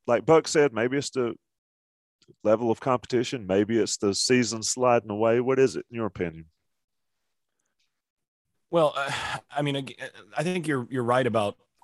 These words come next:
Speaker 2: you have to break down what kind of penalties you're getting, right? 'Cause there's,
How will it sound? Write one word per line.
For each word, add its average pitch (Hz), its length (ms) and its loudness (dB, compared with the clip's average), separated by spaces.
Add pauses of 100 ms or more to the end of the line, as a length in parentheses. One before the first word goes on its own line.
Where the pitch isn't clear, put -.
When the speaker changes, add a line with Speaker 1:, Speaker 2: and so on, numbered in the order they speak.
(580)
Speaker 2:
you 131 280 -8
have 170 160 -4
to 160 80 -4
break 120 280 -2
down 110 460 -4 (600)
what - 180 -10 (300)
kind 117 180 -6
of 98 60 -10
penalties 85 480 -16
you're 71 80 -18
getting, 60 380 -20 (1000)
right? 95 140 -6
'Cause 127 140 -4
there's, 147 400 -2